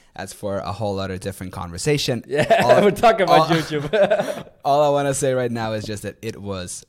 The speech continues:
Speaker 1: amazing. So with that
Speaker 2: Awesome.
Speaker 1: in mind, let's jump right into it. So how has been your YouTube progress? What's new? What's on your mind?
Speaker 2: Yeah, basically, I've been deep diving into a lot of YouTube videos lately, um,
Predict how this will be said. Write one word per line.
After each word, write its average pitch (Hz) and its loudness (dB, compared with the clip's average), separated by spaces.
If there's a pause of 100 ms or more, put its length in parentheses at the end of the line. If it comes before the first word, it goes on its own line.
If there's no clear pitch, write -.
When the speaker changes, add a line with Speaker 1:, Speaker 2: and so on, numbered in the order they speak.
Speaker 1:
amazing. 85 -12 (300)
So - -8
with 98 -6
that 117 -2
Speaker 2:
Awesome. 123 -4
Speaker 1:
in 98 -6
mind, 107 -8 (720)
let's 123 -4
jump 135 -4
right 117 -2
into 98 -10
it. - -20 (200)
So 113 -6
how 160 -2
has 151 -6
been 113 -6 (180)
your 107 -6 (1300)
YouTube 156 -10
progress? 92 -10
What's 117 -10
new? 131 -6
What's 101 -10
on 110 -10
your 101 -10
mind? 110 -14 (400)
Speaker 2:
Yeah, 143 2
basically, 185 2
I've 160 4
been 156 -4
deep 151 -6
diving 143 2
into 135 -8
a 131 -4
lot 131 0
of 120 -2
YouTube 131 -8
videos 139 -6
lately, 147 -4 (120)
um, 107 -6